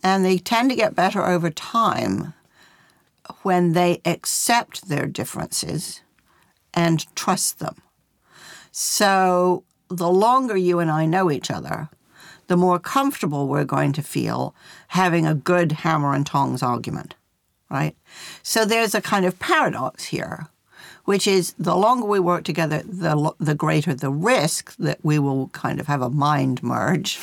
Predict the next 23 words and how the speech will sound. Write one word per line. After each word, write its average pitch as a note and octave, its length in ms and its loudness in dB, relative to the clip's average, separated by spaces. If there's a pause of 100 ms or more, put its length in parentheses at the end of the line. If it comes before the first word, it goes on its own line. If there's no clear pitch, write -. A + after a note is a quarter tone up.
right? E3 300 0 (880)
But G#3+ 300 2
equally, C4+ 560 2
if G#3 180 0
we G3+ 120 2
can F3+ 220 2
resist F3+ 680 2
that, - 460 -12
and F3+ 160 0
if F#3+ 160 -2
we G3 140 -2
can G3 300 0
recognize - 1080 -4 (500)
that G3 120 2
our F#3 160 4
value A3+ 520 0
to F#3 240 0
each F3 200 0
other D3+ 340 0 (100)
is F3 340 2 (100)
in E3 160 2
our C3+ 180 2
differences, - 1000 -6